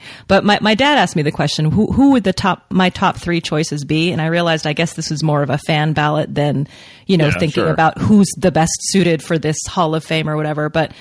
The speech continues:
Speaker 1: I would say, in no particular order for me, I'd say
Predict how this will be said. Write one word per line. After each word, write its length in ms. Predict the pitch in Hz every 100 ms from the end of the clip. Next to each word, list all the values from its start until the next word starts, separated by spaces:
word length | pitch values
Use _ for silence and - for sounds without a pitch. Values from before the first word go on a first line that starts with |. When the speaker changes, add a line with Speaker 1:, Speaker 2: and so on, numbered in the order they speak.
| - -
Speaker 1:
I 80 | 240
would 160 | 285
say, 280 | - 226 196
in 180 | 175 170
no 100 | 160
particular 400 | 190 - - 170
order 200 | 151 151
for 180 | - 156
me, 300 | 156 165 165
I'd 180 | 151 -
say 500 | 156 147 143 143